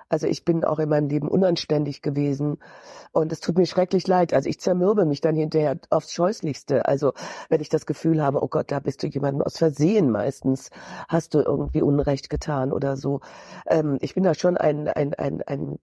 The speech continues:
Hase in der <laughs> Hinsicht und möchte irgendwie das unbedingt auch. Ich möchte anständig und gut und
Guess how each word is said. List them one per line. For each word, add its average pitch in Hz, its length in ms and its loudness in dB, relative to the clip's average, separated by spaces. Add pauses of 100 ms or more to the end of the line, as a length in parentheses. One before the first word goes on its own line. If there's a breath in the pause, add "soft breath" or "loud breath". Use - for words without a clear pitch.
Hase 175 480 0
in 151 180 -2
der 160 100 4
<laughs> - 60 -6
Hinsicht 196 640 -2 (400 loud breath)
und 185 180 -2
möchte 180 280 0
irgendwie 160 380 0
das 165 160 -2
unbedingt 226 500 2
auch. 143 180 2
Ich 147 140 -4
möchte 185 300 -2
anständig 202 440 -2
und 190 240 -2
gut 247 380 2
und 170 220 -2